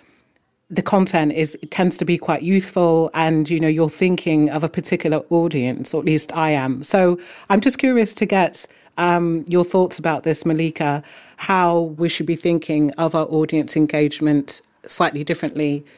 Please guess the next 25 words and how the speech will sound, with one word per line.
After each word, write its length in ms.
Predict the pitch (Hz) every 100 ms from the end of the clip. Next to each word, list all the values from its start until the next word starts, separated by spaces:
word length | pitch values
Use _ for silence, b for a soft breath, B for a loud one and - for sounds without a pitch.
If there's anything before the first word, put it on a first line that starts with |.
| b
in 120 | 165 156
terms 320 | 170 160 156
of 140 | 151
the 80 | 151
fact 260 | - 160 -
that 220 | 156 - b b -
there 120 | 175
are 80 | 165
now 240 | 170 165
these 320 | 160 156 151
wider 360 | 165 165 160 160
audiences 920 | 160 156 160 139 - 143 139 - - _
that 160 | 175 -
can 160 | 185
be 140 | 160 165
reached 360 | 160 165 -
and 100 | 160
brought 220 | 151 170 147
into 180 | 156
the 100 | 156
fold 400 | 151 180 156 147
in 120 | 151 151
terms 240 | 156 143
of 100 | 139
programs, 840 | - 180 175 165 156 156 156 -